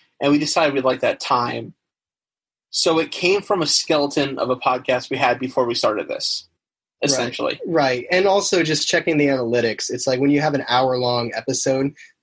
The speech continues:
Speaker 2: um, not always, but sometimes you'll get enough data from Apple, like iTunes Connect, and it'll show you how long people are listening. And we'd be spending this time, we'd be spending this time recording an hour-long episode. Charlie'd be spending the time editing an hour-long episode.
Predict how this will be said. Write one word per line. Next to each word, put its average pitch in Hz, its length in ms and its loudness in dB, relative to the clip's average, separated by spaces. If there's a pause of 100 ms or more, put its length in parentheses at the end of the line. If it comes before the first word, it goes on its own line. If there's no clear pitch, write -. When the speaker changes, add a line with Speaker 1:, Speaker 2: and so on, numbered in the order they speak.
(120)
Speaker 2:
um, 147 440 2
not 185 400 2 (300)
always, 156 420 2
but 139 100 0
sometimes 139 460 0
you'll 139 80 2
get 135 100 2
enough 127 300 0
data 123 360 0
from 117 320 -2
Apple, 117 520 2
like 117 220 0
iTunes 117 380 -2
Connect, 117 520 0
and 120 100 0
it'll 113 160 2
show 117 280 2
you 113 220 2
how 120 160 0
long 117 200 2
people - 200 -2
are 107 60 0
listening. 139 500 0 (320)
And 180 160 2
we'd 190 140 0
be 190 140 2
spending 165 380 2
this 143 140 0
time, 143 380 0 (160)
we'd 175 160 0
be 240 80 0
spending 160 280 2
this 135 120 0
time 139 160 2
recording 160 400 2
an 127 80 0
hour-long 113 400 2
episode. 110 300 -2
Charlie'd 160 380 2
be 127 60 -4
spending 127 360 -2
the 117 60 0
time 117 280 -2
editing 131 440 2
an 113 80 -2
hour-long 110 280 0
episode. 110 380 -2